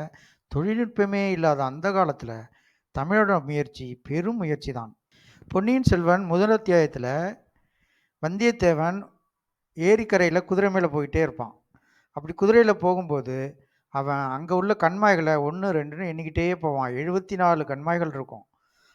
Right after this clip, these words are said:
அந்த ஏரி இந்த வீராணம் ஏரி தாங்க. அந்த ஏரி இன்றும் இருப்பதும்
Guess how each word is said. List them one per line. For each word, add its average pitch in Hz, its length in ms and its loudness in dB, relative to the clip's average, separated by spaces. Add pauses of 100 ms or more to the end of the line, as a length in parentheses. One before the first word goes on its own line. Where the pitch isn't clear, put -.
(140)
அந்த 190 300 -2
ஏரி 143 460 -2 (200)
இந்த 175 340 -8
வீராணம் 151 480 -2
ஏரி 120 160 -10
தாங்க. 113 260 -12 (1160)
அந்த 208 300 4
ஏரி 143 680 0
இன்றும் 220 420 -2
இருப்பதும் 143 640 -2